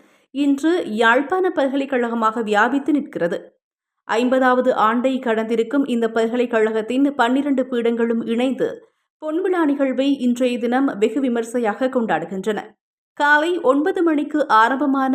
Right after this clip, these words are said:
பொன்விழா நிகழ்வில், இலங்கை பல்கலைக்கழக மானியங்கள் ஆணைக்குழுவின் தலைவர், சிரேஷ்ட பேராசிரியர் கபில செனவிரத்ன பிரதம விருந்தினராக கலந்து கொண்டிருந்தார்.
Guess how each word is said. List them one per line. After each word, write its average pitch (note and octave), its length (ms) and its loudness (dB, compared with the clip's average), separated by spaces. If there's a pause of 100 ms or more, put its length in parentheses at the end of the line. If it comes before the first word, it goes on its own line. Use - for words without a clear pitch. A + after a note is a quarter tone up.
பொன்விழா B3+ 520 2
நிகழ்வில், G3 460 -2 (100)
இலங்கை C4 420 0
பல்கலைக்கழக C4 720 0
மானியங்கள் B3 640 0
ஆணைக்குழுவின் A3+ 720 0
தலைவர், D#3+ 440 -2 (180)
சிரேஷ்ட C4 480 0
பேராசிரியர் A3 760 0 (160)
கபில C#4 420 0
செனவிரத்ன C4+ 680 -2 (140)
பிரதம E4+ 440 0
விருந்தினராக C4 760 0
கலந்து C4 360 0
கொண்டிருந்தார். F#3 560 -4